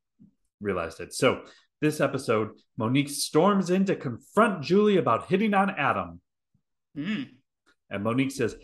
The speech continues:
Speaker 1: "I've heard of girls like you, Julie. Only interested in men who are take-, only interested in men who are taken."
Speaker 2: Oh.
Speaker 1: I had to reread the line with the anger.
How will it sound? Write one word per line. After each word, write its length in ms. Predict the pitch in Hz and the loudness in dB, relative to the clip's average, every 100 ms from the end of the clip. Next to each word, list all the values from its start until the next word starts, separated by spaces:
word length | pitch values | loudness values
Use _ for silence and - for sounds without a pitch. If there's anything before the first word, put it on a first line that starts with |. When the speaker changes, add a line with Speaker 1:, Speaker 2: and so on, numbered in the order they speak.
| _ | _
Speaker 1:
"I've 220 | 160 170 - | 0 2 2
heard 320 | - 196 135 | 4 4 4
of 120 | 104 | 0
girls 260 | 135 107 - | 0 0 0
like 220 | 98 95 | -2 -2
you, 100 | 110 | -8
Julie. 460 | 95 98 95 92 95 _ _ _ _ _ _ | -8 -2 -2 -2 -6 _ _ _ _ _ _
Only 260 | 147 151 139 | 2 4 2
interested 540 | 139 147 147 139 156 | 0 -2 -2 -2 -2
in 180 | 117 110 | -2 0
men 400 | 123 127 139 156 - _ _ _ _ _ _ _ _ _ _ _ _ _ _ _ _ _ _ _ - | 0 0 0 -4 -10 _ _ _ _ _ _ _ _ _ _ _ _ _ _ _ _ _ _ _ -2
who 380 | 127 120 123 110 | 0 0 -2 0
are 200 | 104 98 | 0 0
take-, 300 | 131 120 - | -2 -4 0
only 260 | 147 165 175 | 0 2 0
interested 340 | 170 - 190 | -2 2 2
in 120 | 139 | 4
men 160 | 151 180 | 2 2
who 120 | 185 175 | 4 4
are 120 | 127 | 4
taken." 580 | - 214 214 226 254 - _ _ _ _ _ _ 156 | 4 2 4 2 0 -6 _ _ _ _ _ _ -20
Speaker 2:
Oh. 300 | 151 139 139 | -18 -14 -4
Speaker 1:
I 40 | 131 | -2
had 40 | |
to 80 | 127 | -2
reread 380 | 117 117 117 98 | -4 -4 -4 -2
the 80 | |
line 260 | 92 98 95 | -2 -2 -4
with 120 | 87 | -10
the 120 | - - | -12 -10
anger. 320 | 87 82 73 | -8 -8 -14